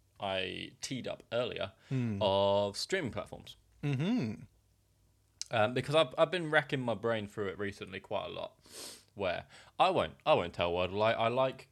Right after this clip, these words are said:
Speaker 1: getting different streaming platforms because I'm very eclectic in what I like to watch every now and then.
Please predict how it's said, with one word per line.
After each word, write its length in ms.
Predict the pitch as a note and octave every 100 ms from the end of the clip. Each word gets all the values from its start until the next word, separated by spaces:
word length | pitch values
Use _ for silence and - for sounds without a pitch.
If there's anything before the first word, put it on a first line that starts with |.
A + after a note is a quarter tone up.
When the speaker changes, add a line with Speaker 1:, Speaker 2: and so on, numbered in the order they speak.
| -
Speaker 1:
getting 240 | A2+ G#2
different 320 | G#2 G#2 G#2 -
streaming 300 | - G2+ F#2
platforms 520 | F#2+ - G#2 F#2+ F#2
because 400 | G2 - F#2+ -
I'm 140 | F#2
very 340 | F#2 F#2 F2 - _ _ _ _ _ -
eclectic 600 | - - G#3+ - G2+ - -
in 320 | G2+ F#2+ F#2+
what 140 | F#2
I 100 | F2+
like 260 | F#2 F2 -
to 100 | F#2
watch 400 | E2+ - - - _ -
every 180 | F#2
now 160 | F2 E2
and 120 | E2
then. 140 | E2